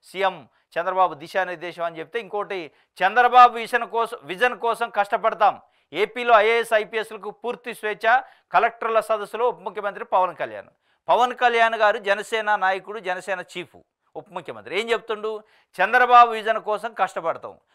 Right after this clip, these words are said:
మరి మీ విజన్ ఏంది? మీ పార్టీ విజన్ ఏంది? మీ లైన్ ఏంది? మీ మార్పు ఏది? మీరు చంద్రబాబు విజన్ కోసమే కష్టపడాలంటే తెలుగుదేశం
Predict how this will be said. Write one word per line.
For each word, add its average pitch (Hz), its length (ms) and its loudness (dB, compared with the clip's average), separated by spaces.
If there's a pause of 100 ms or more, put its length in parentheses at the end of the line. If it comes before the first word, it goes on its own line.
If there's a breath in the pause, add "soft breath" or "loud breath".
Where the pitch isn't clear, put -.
(120)
మరి 190 180 0
మీ 208 220 -6
విజన్ 240 320 -2
ఏంది? 233 260 -8
మీ 214 140 -10
పార్టీ 202 460 0
విజన్ 214 240 -8
ఏంది? 208 220 -6
మీ 208 200 -10
లైన్ 202 300 -2
ఏంది? 208 240 -8
మీ 202 160 -14
మార్పు 180 380 0
ఏది? 127 200 -14 (640)
మీరు 226 200 -4
చంద్రబాబు 233 580 4
విజన్ 226 340 -6
కోసమే 226 320 -2
కష్టపడాలంటే 202 840 -2
తెలుగుదేశం 220 580 -6